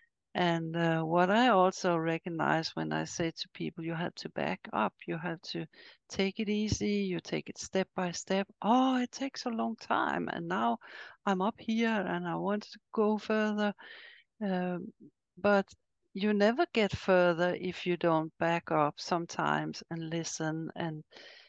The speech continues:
and see what are you thinking, what are the horse thinking. Um, and, and when you have the good groundwork,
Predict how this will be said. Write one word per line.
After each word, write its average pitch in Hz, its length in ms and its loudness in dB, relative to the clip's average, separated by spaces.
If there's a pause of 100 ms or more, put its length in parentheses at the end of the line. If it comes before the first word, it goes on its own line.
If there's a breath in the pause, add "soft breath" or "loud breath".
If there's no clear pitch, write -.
(180)
and 170 120 -8
see 170 460 -6 (140)
what 180 340 0
are 185 40 0
you 196 320 2
thinking, 185 640 -2
what 160 200 -6
are 160 180 -4
the 160 80 -8
horse - 580 -2
thinking. 180 500 -4 (760 loud breath)
Um, 175 500 -6 (440)
and, 175 200 -2 (140)
and 170 320 -4
when 240 280 4
you 240 120 2
have 170 480 0
the 165 240 -4 (260)
good 196 260 2 (100)
groundwork, 165 960 -2